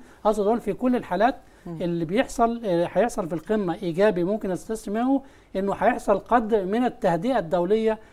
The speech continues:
Speaker 1: في المجال الاقتصادي والتجاري، لأنه في ستمائة شركة أمريكية قدمت احتجاجات لترامب على الطريقة اللي بيتعامل بيها مع الصين، وبتقول له إن إحنا سنضار بشدة.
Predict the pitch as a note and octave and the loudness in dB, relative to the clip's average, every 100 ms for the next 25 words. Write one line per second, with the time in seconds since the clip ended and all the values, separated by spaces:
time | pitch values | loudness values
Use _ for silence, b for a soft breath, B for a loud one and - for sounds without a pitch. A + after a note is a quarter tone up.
0 | - F#3 F#3 E3+ G#3+ G#3 E3 - G#3 F#3+ | -8 -4 -2 2 2 2 -2 -2 0 0
1 | - E3+ F3+ A3 G#3 F#3 G#3+ F#3+ D#3 B | -2 -2 0 2 2 0 0 -2 -4 B
2 | B - A#3 C4 G#3 G#3+ A3 A3 A3 G3 | B -4 -4 -2 -2 -4 2 0 2 0
3 | F3 F3 G#3 G3 F#3+ D3 A3 A3 G3 - | 0 -2 0 0 0 -2 0 0 -2 -12
4 | b b b D#3 - F3 E3 G#3+ G#3+ F3 | b b b -12 -4 -2 2 2 2 -4
5 | F#3 G#3 F3+ D#3 F#3+ F#3 E3 - F3 A3 | -2 -2 0 2 2 0 -2 -2 -2 -2
6 | E3 D#3 D#3 D#3 F#3+ F#3 D#3+ F#3+ E3 D#3 | -2 -2 -2 -2 -4 -4 -4 -4 -2 -6
7 | - A3+ A#3 B B E3 F#3 A3+ G#3 A3+ | -4 -4 -4 B B -8 -2 0 0 -2
8 | G3+ F#3 F3 E3 G#3 F3 D#3 A3 G#3 B3 | -2 -2 -2 2 2 0 -2 -4 0 0